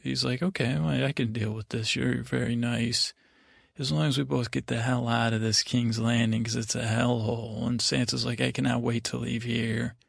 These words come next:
All bad memories." She's like, "Do you think my family could be able to come to the wedding?" Oh, no, she says that to Shay later, but, but, you know, we, we're setting Sansa up for disappointment right now. Sorry about that. Then we have another scene for the ages with Tyrion and Cersei.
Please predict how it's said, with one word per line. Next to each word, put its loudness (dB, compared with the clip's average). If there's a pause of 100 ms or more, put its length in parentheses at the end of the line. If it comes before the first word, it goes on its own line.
(340)
All 2
bad 2
memories." -2 (680)
She's 0
like, 2
"Do -2
you 0
think 2
my 2
family 0
could -6
be 0
able 0
to -4
come -2
to 0
the 0
wedding?" 0
Oh, 4
no, 4
she 0
says 2
that 0
to -4
Shay 0 (260)
later, 0
but, -4
but, -2
you 0
know, 2
we, -4
we're 0
setting 0
Sansa 0
up -6
for -4
disappointment -4
right -4
now. -2
Sorry 0
about -6
that. -4 (840)
Then 2
we 2
have 2
another 2
scene 2
for -6
the -2
ages -4
with -8
Tyrion 2
and 0
Cersei. 0